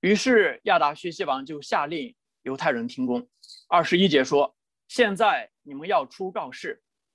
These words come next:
命这些人停工，使这城不得建造，等我降旨。”于是他们就急忙往耶路撒冷去见犹太人。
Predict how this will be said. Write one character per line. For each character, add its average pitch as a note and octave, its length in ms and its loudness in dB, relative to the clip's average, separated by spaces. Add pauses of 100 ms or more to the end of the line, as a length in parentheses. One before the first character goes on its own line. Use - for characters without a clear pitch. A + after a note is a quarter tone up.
(240)
命 F#3 300 -4
这 G#3+ 160 4
些 D#3 160 0
人 B2+ 160 0
停 C3 200 -4
工， C3+ 240 -6 (420)
使 G3 120 -4
这 B3+ 220 4
城 F3+ 200 -4
不 C#4+ 140 -2
得 F3 160 0
建 F3 240 0
造， D3 300 -2 (240)
等 D#3+ 180 -2
我 F3 160 2
降 D#3 240 -8
旨。” - 180 -16 (640)
于 C#3+ 140 -2
是 D3 360 -4 (220)
他 - 160 -4
们 C3+ 160 -6
就 B2 300 -2
急 C#3+ 240 -6
忙 A#2 340 -2 (440)
往 C3 200 0
耶 D3 160 -2
路 C#3+ 160 -4
撒 D3 220 -6
冷 A#2 120 -6
去 A#2+ 200 -8
见 A#2+ 260 -2
犹 A#2 220 -6
太 A#2+ 220 0
人。 G2+ 200 -8